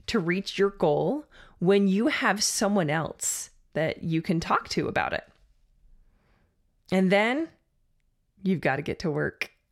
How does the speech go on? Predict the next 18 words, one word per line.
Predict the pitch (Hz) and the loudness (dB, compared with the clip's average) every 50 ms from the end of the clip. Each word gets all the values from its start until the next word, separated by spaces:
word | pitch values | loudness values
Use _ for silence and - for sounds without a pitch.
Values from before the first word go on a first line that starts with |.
| - | -4
on | 202 196 175 | -2 0 0
developing | 165 165 151 160 160 165 160 - 170 165 160 | 0 2 2 2 0 0 0 -2 -2 0 0
your | 160 170 | 0 -2
skill. | - - - 170 165 156 147 - _ _ _ - - - - - - - - - - - _ _ _ _ - | -4 -4 -4 -2 -2 -2 -4 -6 _ _ _ -20 -20 -18 -18 -18 -18 -20 -20 -20 -20 -20 _ _ _ _ 2
As | 220 220 226 233 247 262 | 4 4 4 4 2 2
you | 302 349 | 2 2
learn | 320 254 247 254 262 | 2 2 2 2 2
and | 262 254 | 2 2
develop | 190 - 160 170 165 180 202 - - | 2 2 4 4 2 2 2 0 0
your | 190 202 | -2 0
skill, | - - - 175 151 185 254 - _ _ _ _ _ _ _ - - - | 0 0 0 0 0 0 -2 -4 _ _ _ _ _ _ _ -12 -4 0
also | 180 170 185 - - 190 226 254 - - - _ _ _ _ _ - | 0 0 0 0 0 0 -2 -2 -6 -14 -20 _ _ _ _ _ -8
try | - - 226 240 330 | -2 2 2 4 4
to | 403 | 2
teach | 381 - - 233 277 - - | 0 0 0 -2 0 0 -2
it | - | -2
to | - - 180 | -2 -4 -6
someone. | - - - - - - - - | -4 -4 -6 -6 -6 -8 -12 -12